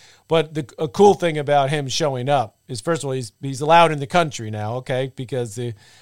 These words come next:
vaccination thing is done with. He can get in. And his first practice at the tournament was abs-, was standing room only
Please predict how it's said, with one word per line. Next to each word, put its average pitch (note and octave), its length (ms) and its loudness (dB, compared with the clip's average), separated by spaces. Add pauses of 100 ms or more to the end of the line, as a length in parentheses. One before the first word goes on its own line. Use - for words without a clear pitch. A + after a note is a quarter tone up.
(120)
vaccination C#3+ 760 0
thing C3 240 -6
is A#2 120 -8
done B2 280 -6
with. A#2+ 280 -6 (400)
He C#3+ 120 -6
can C3+ 160 -6
get C#3 260 -2
in. A#2+ 320 -6 (680)
And C#3+ 560 -2 (680)
his F3 240 0
first G#3 380 0
practice F3 580 4
at C3 100 -6
the B2+ 80 -8
tournament A#2+ 600 -2 (760)
was C3+ 480 -4 (160)
abs-, - 340 -2
was D3+ 300 -6 (540)
standing F3 440 0
room D#3+ 160 0
only E3 280 0